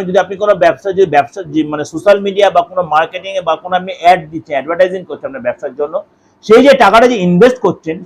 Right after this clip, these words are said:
সেই টাকাটা কিন্তু আপনি উঠে আসতে পারবেন। অর্থাৎ মে মাসটা সাথে সাথে, মে মাসে এই যে একদম রানিং রাশি, সপ্তাহটা, এই সপ্তাহটা কিন্তু আপনার জন্য যথেষ্ট ভালো কুম্ভ রাশি।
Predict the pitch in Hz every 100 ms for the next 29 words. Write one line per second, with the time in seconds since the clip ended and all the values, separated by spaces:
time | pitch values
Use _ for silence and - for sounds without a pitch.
0 | - 196 185 170 202 202 190 147 151 143
1 | 139 160 110 92 80 85 _ _ _ _
2 | _ 220 226 254 269 156 151 202 247 185
3 | - - 170 - _ _ _ _ _ -
4 | 190 185 208 175 - 185 156 160 196 202
5 | 214 180 190 208 190 175 170 151 175 160
6 | 139 139 190 233 185 - 175 160 147 143
7 | 135 143 - 180 151 - 185 - _ _
8 | _ 196 240 - 202 - 185 160 160 143
9 | 120 - 135 175 247 262 _ _ 120 185
10 | 180 185 240 - - 220 - 175 185 165
11 | - 175 170 143 107 _